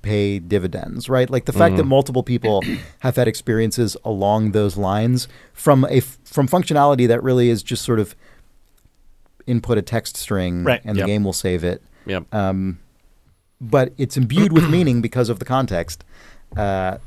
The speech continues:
Speaker 1: that is excellent.
Speaker 3: Weirdly, parallels from that into Dark Souls
Speaker 2: I was gonna
Speaker 3: notes.
Speaker 2: say Dark Souls. Yeah, Dark
Speaker 1: Yeah.
Speaker 2: Souls is a good example of that
Speaker 1: Yeah,
Speaker 2: stuff.
Speaker 1: Dark Souls notes.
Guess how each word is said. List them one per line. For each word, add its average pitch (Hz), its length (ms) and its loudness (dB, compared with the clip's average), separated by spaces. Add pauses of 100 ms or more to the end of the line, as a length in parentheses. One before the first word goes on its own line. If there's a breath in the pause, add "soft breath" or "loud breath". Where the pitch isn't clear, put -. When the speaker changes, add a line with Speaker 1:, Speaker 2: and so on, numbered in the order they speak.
(200)
Speaker 1:
that 107 140 -4
is 101 100 -6
excellent. 104 400 -8
Speaker 3:
Weirdly, 170 400 6
parallels 135 520 0
from 120 180 0
that 131 220 -2
into 123 440 -4 (840)
Dark 156 200 0
Souls 110 220 -2
Speaker 2:
I 107 40 6
was 107 100 4
gonna 113 100 6
Speaker 3:
notes. 101 120 2
Speaker 2:
say 104 100 4
Dark 98 220 2
Souls. 98 300 2
Yeah, 98 180 2
Dark 104 180 2
Speaker 1:
Yeah. 123 80 4
Speaker 2:
Souls 160 200 4
is 95 80 -4
a 95 40 -2
good 92 140 0
example 87 360 0
of 85 80 0
that 117 60 0
Speaker 1:
Yeah, 120 80 0
Speaker 2:
stuff. 85 180 0
Speaker 1:
Dark 107 140 -4
Souls 101 200 -4
notes. 95 360 -10